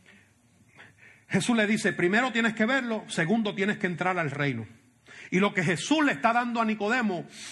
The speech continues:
no es una fórmula de bautismo en agua. Lo que le está dando a Nicodemo es una fórmula para transicionar y cambiar sus pensamientos. Por eso es que él,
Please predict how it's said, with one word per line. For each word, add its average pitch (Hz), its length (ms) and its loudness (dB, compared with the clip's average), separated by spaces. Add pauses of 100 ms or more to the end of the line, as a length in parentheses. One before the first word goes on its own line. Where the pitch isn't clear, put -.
(100)
no 196 220 2
es 233 60 4
una 247 240 2
fórmula 226 680 0
de 180 120 0
bautismo 147 840 -2
en 160 200 0
agua. 147 360 0 (300)
Lo 214 120 2
que 220 120 0
le 208 80 0
está 247 180 2
dando 262 240 0
a - 20 0
Nicodemo 233 480 0
es 196 40 -2
una 226 200 0
fórmula 240 640 0
para 202 340 2
transicionar 202 800 0
y 254 80 -6
cambiar 214 420 0
sus 226 180 -8
pensamientos. 190 920 -2 (680)
Por 185 140 2
eso 214 140 -2
es 220 60 -2
que 247 100 0
él, 226 100 0